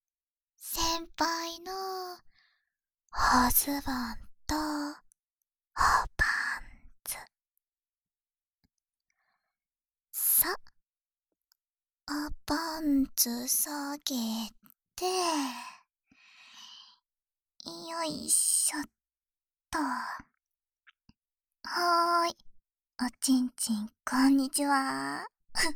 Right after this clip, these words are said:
わあ、すっごいね。もう、バキバキじゃん。ねえ、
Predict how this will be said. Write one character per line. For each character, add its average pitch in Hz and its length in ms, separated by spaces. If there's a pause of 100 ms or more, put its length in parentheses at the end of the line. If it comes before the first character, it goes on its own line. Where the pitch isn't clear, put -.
(3000)
わ - 20
あ、 285 1120 (880)
す - 420
っ - 20 (400)
ご - 80 (380)
い - 20
ね。 285 720 (920)
も 277 100
う、 - 20 (840)
バ 285 240
キ - 160
バ - 40 (160)
キ 494 100 (100)
じ 466 80
ゃ 466 40 (3000)
ん。 294 340 (2000)
ね 294 140
え、 - 20